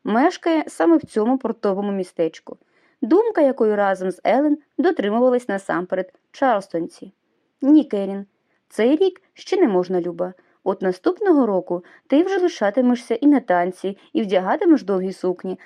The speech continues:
а твої рожеві щічки аж пащитимуть від задоволення. Ну, не хмурся так, моя Люба, ти ж можеш піти на пікнік, затямце, і лишитися на вечерю, але ніяких балів, поки тобі не виповниться чотирнадцять років.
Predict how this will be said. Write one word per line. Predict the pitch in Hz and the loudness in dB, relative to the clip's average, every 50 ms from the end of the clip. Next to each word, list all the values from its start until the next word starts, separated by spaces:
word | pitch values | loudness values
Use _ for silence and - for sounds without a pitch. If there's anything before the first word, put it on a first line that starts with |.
| - - - | -20 -10 -8
а | - 220 | -6 -6
твої | - 214 240 254 277 | -2 -2 0 2 2
рожеві | 269 262 226 220 240 226 208 | 2 2 2 2 0 0 0
щічки | 208 - - 403 - - - 302 - | -2 -4 -6 -6 -6 -4 -4 -2 -2
аж | - 415 - | -2 -2 -2
пащитимуть | - - 269 262 - - 214 - - 311 294 240 220 | 0 -2 -2 0 -2 -6 -2 4 6 6 6 6 2
від | 196 190 | -2 -6
задоволення. | 185 202 180 208 214 190 180 175 175 175 175 175 175 175 180 _ _ _ _ _ _ _ - | -8 -4 -2 -2 0 0 2 0 0 0 -2 -4 -4 -6 -8 _ _ _ _ _ _ _ -2
Ну, | 494 427 | 2 4
не | 320 240 | 4 2
хмурся | 226 - 220 208 202 190 - - | 2 0 -4 -4 -4 -6 -8 -6
так, | - - 185 180 | -4 -4 -4 -4
моя | 190 190 185 185 190 | -4 -2 -2 -2 -2
Люба, | 185 175 160 156 165 170 170 - _ _ _ _ | -4 -6 -6 -4 -4 -6 -6 -8 _ _ _ _
ти | - - 214 | -6 -6 -4
ж | 196 202 | -4 -2
можеш | 208 196 196 190 185 | -4 -4 -4 -6 -10
піти | - - 185 - 196 | -16 -16 -12 -8 -6
на | 196 185 | -6 -4
пікнік, | - 185 180 _ - 185 220 302 359 - - | -6 -8 -8 _ -4 0 0 0 0 -2 -6
затямце, | - 190 214 202 - 190 175 170 175 175 - - 170 - _ _ _ _ _ - | -10 -10 -10 -4 -2 -2 0 0 -2 -6 -6 -6 -6 -6 _ _ _ _ _ -4
і | - 254 | 0 0
лишитися | 233 214 190 - 320 320 370 349 - 269 | 0 0 -2 -6 -6 -6 -6 -4 -2 -2
на | 233 226 | -2 -2
вечерю, | 202 196 190 - - 185 175 170 175 180 - _ _ _ _ _ | -4 -6 -6 -4 -2 0 0 0 -2 -8 -14 _ _ _ _ _
але | - 208 208 208 | -4 -2 0 0
ніяких | 208 214 208 202 214 277 359 - 359 294 | 0 0 0 0 0 -2 -2 -2 -2 -2
балів, | 240 226 233 226 196 185 180 | 0 0 0 -2 -2 -4 -6
поки | - 202 196 - - | -6 -8 -8 -6 -8
тобі | - 196 170 190 | -8 -8 -8 -6
не | 180 185 185 | -6 -6 -6
виповниться | 214 - 330 302 285 269 262 - 269 254 262 _ _ _ | -4 -2 2 4 4 4 4 2 -2 -2 -4 _ _ _
чотирнадцять | - - 294 285 302 302 302 262 262 - 320 311 | -10 -4 -2 2 2 4 4 2 0 -2 -4 -4
років. | 269 170 160 - 180 175 - | -4 -4 -4 -6 -10 -14 -14